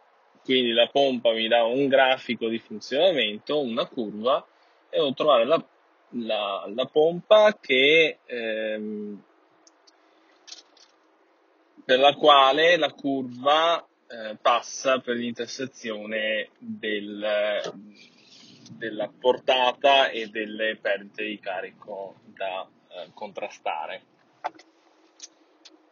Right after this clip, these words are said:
Subito da questo concetto, non so se avete mai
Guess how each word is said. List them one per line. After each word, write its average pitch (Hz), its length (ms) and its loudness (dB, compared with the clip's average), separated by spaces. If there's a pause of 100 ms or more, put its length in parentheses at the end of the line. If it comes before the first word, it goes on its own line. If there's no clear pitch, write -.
(1300)
Subito 156 680 4
da 131 160 6
questo 143 340 -2
concetto, 147 960 6
non 127 120 -16
so 123 120 -8
se 120 140 -8
avete 120 260 -4
mai 120 400 2